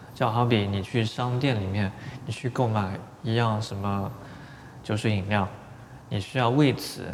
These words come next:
拿到这个东西之后，你就要在收银的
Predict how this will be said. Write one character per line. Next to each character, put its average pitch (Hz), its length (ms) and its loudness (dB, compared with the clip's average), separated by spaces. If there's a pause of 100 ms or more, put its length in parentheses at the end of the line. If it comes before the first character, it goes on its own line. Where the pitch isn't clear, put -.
(920)
拿 107 140 2
到 117 120 6
这 117 120 4
个 113 80 6
东 117 160 2
西 113 160 -2
之 110 120 2
后， 110 220 0
你 95 140 -2
就 110 100 2
要 101 80 4
在 101 180 0
收 113 280 0
银 98 240 -2
的 98 200 2